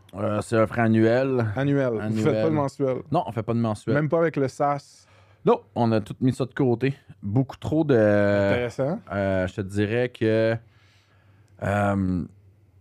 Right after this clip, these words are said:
Speaker 1: au niveau opération, au niveau finance, au niveau, euh,
Speaker 2: <laughs>
Speaker 1: gérer tout ça, là, tu sais,
Speaker 2: Dans
Speaker 1: on
Speaker 2: le back-end,
Speaker 1: dans le
Speaker 2: c'est
Speaker 1: back-end, c'était du trouble. Puis, en bout de ligne, il y avait pas tant de revenus de plus à aller chercher parce que le monde mettait une carte de crédit sur le monthly base parce que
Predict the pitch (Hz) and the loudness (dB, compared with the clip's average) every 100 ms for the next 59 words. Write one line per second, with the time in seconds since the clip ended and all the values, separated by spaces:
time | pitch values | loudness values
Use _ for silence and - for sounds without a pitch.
0 | _ - 131 127 156 170 156 147 127 160 | _ 0 2 4 4 4 4 2 0 -2
1 | 175 175 147 117 127 - 139 143 156 - | -2 0 0 0 0 0 0 0 -2 -2
2 | 117 110 107 123 131 120 107 92 123 147 | 0 2 2 2 4 4 2 0 2 2
3 | 135 127 151 - 120 - 185 175 139 - | 2 0 -4 -6 -8 -2 -2 0 -2 -4
4 | 151 151 151 107 101 107 107 104 117 113 | -6 -4 -4 -4 -2 -2 -4 -6 -6 -6
5 | 110 107 113 98 117 110 - 143 160 123 | -4 0 2 2 2 2 0 -2 -2 -6
6 | - 101 92 - - 170 170 127 - _ | -6 -6 -6 -6 -2 -2 -2 -10 -16 _
7 | _ _ _ _ - - - 131 156 165 | _ _ _ _ -20 -20 -6 -2 -2 -2
8 | - _ _ _ _ 107 104 104 147 127 | -8 _ _ _ _ -2 0 2 2 4
9 | 117 165 151 104 92 101 104 - 185 - | 2 2 0 -2 0 0 -2 -2 -6 -4
10 | - 165 143 120 113 120 120 - 139 120 | -2 0 0 0 2 0 -2 -6 -4 0
11 | 104 98 107 92 135 120 104 117 101 113 | 0 -2 -6 -10 -8 -6 -4 -2 0 0
12 | 113 107 104 104 104 104 - 95 104 110 | 0 0 -2 -2 -4 -4 -4 -6 -6 -8
13 | 104 95 95 90 92 101 131 101 - 95 | -4 -2 -4 -6 -6 -4 -6 -10 -8 -6